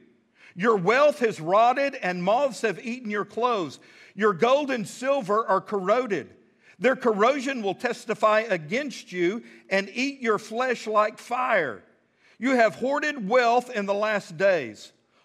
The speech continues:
Look, the wages you failed to pay the workers who mowed your fields is crying out against you. The cries of the harvesters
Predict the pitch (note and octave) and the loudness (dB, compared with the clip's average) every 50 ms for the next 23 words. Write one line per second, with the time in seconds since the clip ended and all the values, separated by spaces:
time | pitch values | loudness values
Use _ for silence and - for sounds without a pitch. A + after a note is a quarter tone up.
0 | _ - - G3 A#3+ C4+ C4 G3 - - - - - _ _ _ _ _ - F3 | _ -8 -4 2 4 4 4 4 0 -4 -10 -20 -20 _ _ _ _ _ -2 0
1 | G3 F#3 E3 D#3+ G#3 B3 C#4+ D4 C#4 G#3 C#4+ D4 C#4+ G3 F3 F3+ A3 G#3+ E3+ - | 0 2 2 2 2 2 2 0 -4 -6 -6 -6 -6 -6 -6 -6 -6 -6 -8 -6
2 | - A3+ A3+ B3 B3+ B3 A#3+ - A3+ F#3+ - - G#3+ A3+ A#3 A#3+ B3+ A#3 F#3 G3+ | -4 -2 0 0 0 -2 -2 -4 -6 -6 -2 0 0 0 2 0 -2 -2 -2 -4
3 | F3+ D#3 D3 G3 A3+ A#3+ A#3 A#3 A#3 F#3 E3+ E3 F3 G#3 - - - - - _ | -4 -2 -2 -2 0 0 -2 -2 -4 -4 -4 -2 -4 -4 -6 -10 -20 -20 -14 _
4 | - A3 G#3 F#3+ F#3 G3 A3+ B3+ C#4 B3 F3 E3+ A3 G3+ - - - - B3+ B3+ | -4 -4 -2 0 0 0 0 0 -2 -6 -6 -6 -6 -6 -6 -6 -8 -8 -4 -2
5 | A#3 G3+ F3+ F#3 G3 D#3+ F#3+ G3+ F#3 - - - A3+ A3+ A#3 A#3+ B3 A#3+ A3 A3+ | -2 -2 -2 -2 -2 -2 -2 -2 -2 -4 -8 -4 -2 0 0 0 0 -2 0 0
6 | A3+ A3+ A3+ A3 F#3 D#3+ G3+ A3 A3 - - - - - D#3+ D#3 C3 A2 F#2+ E2+ | 2 2 2 0 -2 -4 -6 -6 -8 -8 -12 -16 -16 -12 -8 -8 -8 -8 -10 -14
7 | _ _ _ _ _ _ _ - _ - - G3 F#3+ - - G3 A3+ A#3 B3+ C#4 | _ _ _ _ _ _ _ -20 _ -2 -2 -2 -2 -2 -2 0 2 2 4 4
8 | D4 D4 C#4+ - A#3+ A3 E3+ F3 F#3+ D#3+ - - C#4+ D4 C#4 A#3+ A3 F#3 - - | 2 2 0 0 -2 -2 0 0 -2 2 4 6 6 6 6 2 -2 -6 -6 -4
9 | - G3 G3 A3+ G#3 | -2 -2 -2 -2 -2